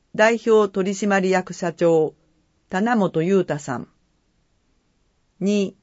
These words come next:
三、テーブルが簡易ベッドに。昨年四月にアルカラは完成し、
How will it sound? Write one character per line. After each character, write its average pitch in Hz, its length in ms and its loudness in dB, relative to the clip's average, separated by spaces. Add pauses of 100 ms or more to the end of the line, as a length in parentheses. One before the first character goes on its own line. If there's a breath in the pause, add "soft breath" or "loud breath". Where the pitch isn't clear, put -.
(200)
三、 175 420 -2 (920)
テ 240 200 4
ー - 40 -8
ブ 233 100 2
ル 226 160 0
が 202 380 2
簡 226 260 0
易 220 140 0
ベ 214 140 2
ッ 185 120 -4
ド 156 140 -4
に。 131 240 -8 (1000)
昨 185 340 -2
年 247 220 -2
四 233 160 -6
月 240 280 -2
に 165 300 -2
ア 160 100 -2
ル 208 140 0
カ 214 120 4
ラ 208 120 4
は 196 140 2
完 190 280 -2
成 180 260 2
し、 180 340 -6